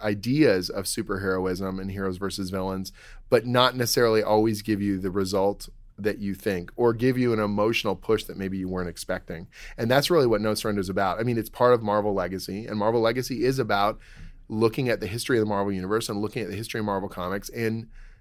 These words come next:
celebrating it. And so for us, No Surrender was about what makes the Avengers great, what makes Marvel great, what makes these heroes so iconic and powerful, and what can we do to summon that old Marvel magic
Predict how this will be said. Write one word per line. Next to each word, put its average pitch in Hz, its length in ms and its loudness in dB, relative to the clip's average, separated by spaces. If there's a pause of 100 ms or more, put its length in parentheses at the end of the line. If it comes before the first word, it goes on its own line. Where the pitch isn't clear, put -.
(200)
celebrating 123 720 4
it. 85 160 -12 (760)
And 120 120 -2
so 127 140 6
for 117 220 4
us, 147 240 6
No 113 160 0
Surrender 110 360 0
was 107 140 0
about 98 260 -2
what 117 220 2
makes 127 240 -4
the 113 80 -2
Avengers 101 360 -2
great, 92 320 -8 (320)
what 120 180 4
makes 117 260 -4
Marvel 101 680 2
great, 95 300 -2
what 110 140 0
makes 107 200 -2
these 101 180 -4
heroes 113 380 2
so 98 200 -2
iconic 98 520 -4
and 92 120 -8
powerful, 107 580 -4 (300)
and 113 200 -2
what 127 220 4
can - 140 -4
we 135 100 0
do 113 180 0
to 104 100 2
summon 113 420 0
that 101 220 -2
old 107 200 4
Marvel 101 340 2
magic 117 560 2